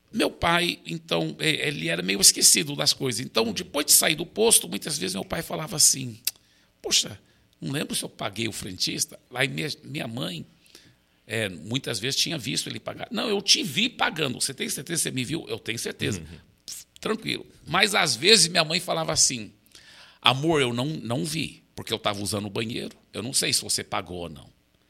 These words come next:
Speaker 1: Aí meu pai preocupado. Aí,
Speaker 2: Então,
Speaker 1: nessa
Speaker 2: nesse
Speaker 1: al-,
Speaker 2: dia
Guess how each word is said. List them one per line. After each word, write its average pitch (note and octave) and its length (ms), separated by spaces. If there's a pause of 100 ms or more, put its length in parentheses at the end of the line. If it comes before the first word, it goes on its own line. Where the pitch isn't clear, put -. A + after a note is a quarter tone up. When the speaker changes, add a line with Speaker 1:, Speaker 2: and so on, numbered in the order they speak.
(400)
Speaker 1:
Aí G2 140
meu F#2+ 160
pai D#2 240
preocupado. - 760
Aí, A#2 280
Speaker 2:
Então, - 180
Speaker 1:
nessa G3 160
Speaker 2:
nesse - 180
Speaker 1:
al-, G#2+ 60
Speaker 2:
dia B2 400